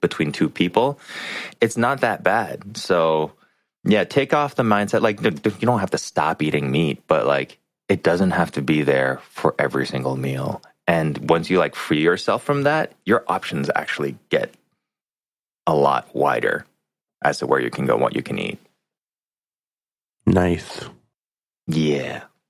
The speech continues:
Speaker 2: All right, so next question.
Speaker 1: Mm-hmm.
Speaker 2: Question for Kim. Did you like the John Bon Bon Bon chocolate collab? <laughs> John, best dish that uses kimchi. <laughs>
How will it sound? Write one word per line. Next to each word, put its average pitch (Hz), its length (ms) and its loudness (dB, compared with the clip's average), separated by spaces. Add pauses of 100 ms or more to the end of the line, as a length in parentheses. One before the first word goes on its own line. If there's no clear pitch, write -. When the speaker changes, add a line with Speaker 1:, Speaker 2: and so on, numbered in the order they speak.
(600)
Speaker 2:
All - 840 -8
right, - 80 2
so - 120 2
next 123 240 2
question. 110 640 0 (840)
Speaker 1:
Mm-hmm. 160 320 -6 (1040)
Speaker 2:
Question 156 300 4
for 160 120 2
Kim. 92 440 2 (240)
Did 120 200 2
you 139 100 6
like 139 220 2
the 117 140 4
John 95 600 0 (120)
Bon 95 240 4
Bon 92 200 2
Bon 90 320 2
chocolate 98 400 0
collab? 90 540 2 (400)
<laughs> - 400 2
John, 104 400 2 (580)
best 403 220 2
dish - 260 2
that 95 140 0
uses 101 300 -2
kimchi. 110 540 0
<laughs> - 40 -2